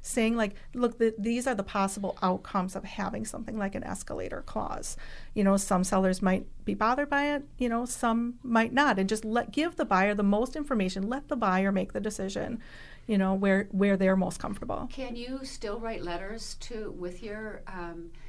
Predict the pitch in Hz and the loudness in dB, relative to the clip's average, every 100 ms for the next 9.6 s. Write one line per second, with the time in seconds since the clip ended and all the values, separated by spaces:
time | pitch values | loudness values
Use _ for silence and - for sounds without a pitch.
0 | - - - 180 196 185 - 175 180 226 | -14 -14 -14 -12 -8 -6 -6 -6 -6 -8
1 | 214 208 202 185 - - 190 220 220 208 | -8 -10 -10 -10 -10 -10 -8 -6 -8 -8
2 | 208 - - - 180 202 180 185 180 180 | -10 -12 -14 -12 -8 -6 -6 -4 -4 -6
3 | - 165 165 190 202 190 - 190 190 180 | -6 -4 -2 -2 -4 -6 -6 -8 -6 -4
4 | 175 175 175 165 156 165 170 170 180 175 | -4 -4 -6 -6 -6 -6 -6 -8 -8 -8
5 | 175 175 185 185 160 - - - 185 175 | -2 -2 -2 -6 -8 -8 -12 -12 -10 -6
6 | 151 147 160 208 226 214 262 269 294 - | -4 -2 -2 -2 -4 -6 -8 -6 -6 -2
7 | 220 226 214 196 185 - - 233 240 254 | 4 6 6 4 0 -4 4 6 6 4
8 | 254 220 262 339 - 233 233 - 262 233 | 4 4 4 0 0 2 2 0 0 0
9 | - 277 285 233 240 | 0 2 2 2 2